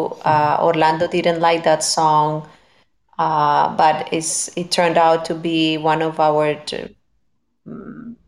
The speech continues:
best choreographies at the moment. So that was a song that I de-, I wanted to do, and I,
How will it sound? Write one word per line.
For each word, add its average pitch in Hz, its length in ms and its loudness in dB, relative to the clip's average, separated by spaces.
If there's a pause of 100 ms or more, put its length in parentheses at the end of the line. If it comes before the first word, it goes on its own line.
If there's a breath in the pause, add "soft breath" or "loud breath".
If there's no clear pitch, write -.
(200)
best 151 440 0
choreographies 196 800 2
at 185 120 -4
the 170 80 0
moment. 180 580 -2 (840 soft breath)
So 151 1120 2 (120)
that 170 420 4
was 170 200 0
a 175 60 -2
song 170 300 -2
that 160 140 -2
I 151 460 -4 (100)
de-, 151 280 -10
I 156 160 -2
wanted 165 380 0
to 160 100 -8
do, 151 260 -4
and 147 180 -4
I, 147 100 -6